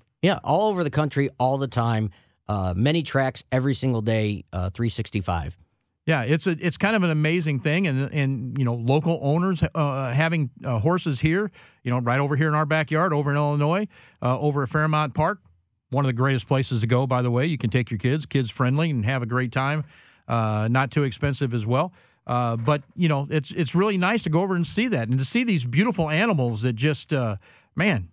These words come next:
Speaker 2: they can, they can speed down the front stretch.
Speaker 1: Yeah, you, you can't really appreciate till you see it in person. And Fairmount does a great job. It's now FanDuel. It's now FanDuel, and it, they do a great job. Uh, they have a little shorter fields, you know, only four, five, six horses, but you get the same experience. It's,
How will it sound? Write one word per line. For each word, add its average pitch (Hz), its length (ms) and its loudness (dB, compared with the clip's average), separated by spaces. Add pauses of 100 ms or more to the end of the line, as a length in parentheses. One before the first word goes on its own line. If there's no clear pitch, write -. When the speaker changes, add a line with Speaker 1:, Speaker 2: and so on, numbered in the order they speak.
Speaker 2:
they 196 100 0
can, 120 340 -2
they - 100 -2
can 117 100 -2
speed 240 420 0
down 113 220 0
the 95 80 -4
front 95 240 -4
stretch. - 480 -12
Speaker 1:
Yeah, 226 160 4
you, 180 240 -2 (140)
you 180 140 -2
can't 233 200 2
really 196 180 2
appreciate 135 520 0
till 131 100 2
you 113 140 0
see 123 160 0
it 113 80 0
in 95 100 0
person. 90 480 -4 (140)
And 104 360 0 (280)
Fairmount 156 340 2
does 120 160 0
a 110 60 -2
great 107 260 -2
job. 110 260 0
It's 107 140 -2
now 117 140 0
FanDuel. 104 540 -2 (460)
It's 101 220 -4
now 120 140 0
FanDuel, 113 480 0
and 104 160 0
it, 107 260 -4
they 135 160 0
do 196 160 2
a 156 40 -2
great 131 260 0
job. 123 320 0
Uh, 104 180 0
they 135 140 0
have 170 100 0
a - 20 -2
little 156 200 0
shorter 127 320 0
fields, 120 400 -2
you 110 60 0
know, 117 60 2
only 117 140 0
four, 117 220 0
five, 110 260 -2
six - 220 -6
horses, 113 420 -4 (340)
but 120 140 0 (220)
you 127 80 0
get 160 160 0
the 175 80 -4
same 139 260 0
experience. 123 600 -2
It's, 104 200 -4